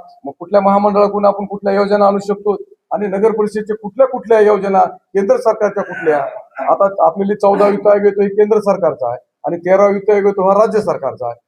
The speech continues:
परंतु ह्या उमेदवारांना या वित्त आयोग काय, ह्या वित्त, तेरा वित्त आयोगामधून कुठली कामं घ्यावं लागतात आणि चौदा वित्त आयोगामधून कुठले कामं घ्यायला, हे जर त्यांनी सांगितलं, म्हणजे न बोब-, न बोब-, न वाचता, न बघता, तर आमच्या प्रदेशाने सांगितलं की आम्ही तीस तारखेला आमच्या उमेदवाराचा जाहीर पाठिंबा आम्ही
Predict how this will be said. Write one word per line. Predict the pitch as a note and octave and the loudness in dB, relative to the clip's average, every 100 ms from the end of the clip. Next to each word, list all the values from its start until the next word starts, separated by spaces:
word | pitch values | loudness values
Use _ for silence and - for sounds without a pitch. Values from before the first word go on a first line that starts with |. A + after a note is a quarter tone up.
| _ _ D#3 | _ _ -10
परंतु | F3+ F3+ G3 | -8 -8 -2
ह्या | D3+ F3+ | 2 2
उमेदवारांना | F3 F3 E3 D#3 D3 D3 E3+ D#3+ | 2 -2 -2 -2 -2 -2 -4 -4
या | C#3+ | -8
वित्त | D3 F3+ | -6 -4
आयोग | F3+ F3 | -2 -4
काय, | F3+ C3+ B2 A#2 _ _ - | -4 -4 -6 -10 _ _ -4
ह्या | D#3 | -4
वित्त, | D3+ D3 E3+ | -4 -2 -2
तेरा | D3+ _ - E3+ G#3 | -2 _ 0 2 2
वित्त | G3+ G3+ | 2 0
आयोगामधून | G3 F#3+ F#3+ F#3+ F#3+ | 0 0 -4 -6 -10
कुठली | F3 G3 | -8 -2
कामं | F#3+ F3+ | 0 0
घ्यावं | D3+ D3 | 0 0
लागतात | C#3 C#3+ B2+ A#2 _ _ | -2 -4 -8 -10 _ _
आणि | - D3+ | -8 -4
चौदा | D#3+ E3+ F#3 | 0 2 2
वित्त | F#3 F#3 | 0 0
आयोगामधून | F3 E3+ E3+ D#3+ | 0 0 -6 -8
कुठले | D#3+ E3 D3 | -8 -6 -4
कामं | C#3+ | -4
घ्यायला, | C3 A#2+ A2+ _ _ _ | -4 -6 -8 _ _ _
हे | E3+ | -2
जर | F#3+ F#3+ | 0 0
त्यांनी | F3+ D#3+ | 0 0
सांगितलं, | F3 E3 D#3+ C#3 C3 A#2+ - _ _ _ | 0 0 -2 -4 -4 -4 -12 _ _ _
म्हणजे | C#3+ D3 | -6 -4
न | D3 E3 F3 | 0 2 2
बोब-, | D#3+ D3+ D#3+ | 2 0 -2
न | E3+ | -2
बोब-, | D#3 D3+ | -4 -2
न | |
वाचता, | D#3 D#3 D#3 D#3+ D#3 | 0 2 0 0 0
न | D3 C#3+ | 0 -2
बघता, | D3+ - B2+ A#2 _ | -4 -2 -4 -4 _
तर | _ - | _ -2
आमच्या | D3+ D#3 F3 | -2 0 -4
प्रदेशाने | E3 D#3+ - D#3+ | -6 -8 -6 -4
सांगितलं | D#3+ D#3 D#3 G#3 A3 | -2 -4 -2 -2 -2
की | - _ D3 | -8 _ -4
आम्ही | D#3 D3+ | -4 -4
तीस | F3+ | -4
तारखेला | F3 D#3+ E3 E3+ F#3+ | -2 -2 0 0 0
आमच्या | E3+ E3+ | -2 -4
उमेदवाराचा | E3 D#3+ D#3+ E3 F#3 | -2 0 0 0 -4
जाहीर | F#3+ - D3 D#3 | -6 -4 -2 0
पाठिंबा | D#3+ D#3+ D#3 | 0 0 0
आम्ही | E3 | 0